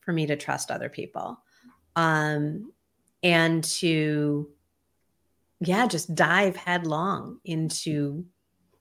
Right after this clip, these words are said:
trust versus I didn't feel like I had, um, I didn't feel like I had my own back, right?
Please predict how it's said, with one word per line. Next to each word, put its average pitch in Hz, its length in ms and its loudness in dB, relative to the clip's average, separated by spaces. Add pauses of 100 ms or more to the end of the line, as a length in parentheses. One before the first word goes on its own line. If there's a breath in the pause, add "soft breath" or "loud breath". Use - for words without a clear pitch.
(500)
trust - 680 -2 (720)
versus 170 880 6 (100)
I 170 80 6
didn't 175 460 2
feel 160 240 -4
like 147 440 0
I 151 200 2
had, 147 720 2 (140)
um, 143 680 0 (960)
I 185 60 6
didn't 190 240 6
feel 185 80 4
like 165 160 4
I 156 40 4
had 151 200 0
my 143 160 0
own 139 140 -4
back, 131 460 -2 (320)
right? 156 440 -2